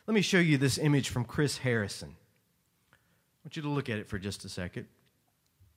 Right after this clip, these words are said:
See all those colorful lines and how it almost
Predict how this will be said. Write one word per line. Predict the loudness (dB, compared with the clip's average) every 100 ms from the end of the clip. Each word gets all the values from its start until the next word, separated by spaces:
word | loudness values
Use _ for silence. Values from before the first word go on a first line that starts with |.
| _ _ _
See | -10 -4
all | -2
those | -2 -4
colorful | -8 -6 -6 -4 -2
lines | 0 0 0 0 -2 -6
and | -12 -16 _ _
how | 0 2
it | 4
almost | 2 2 0 -2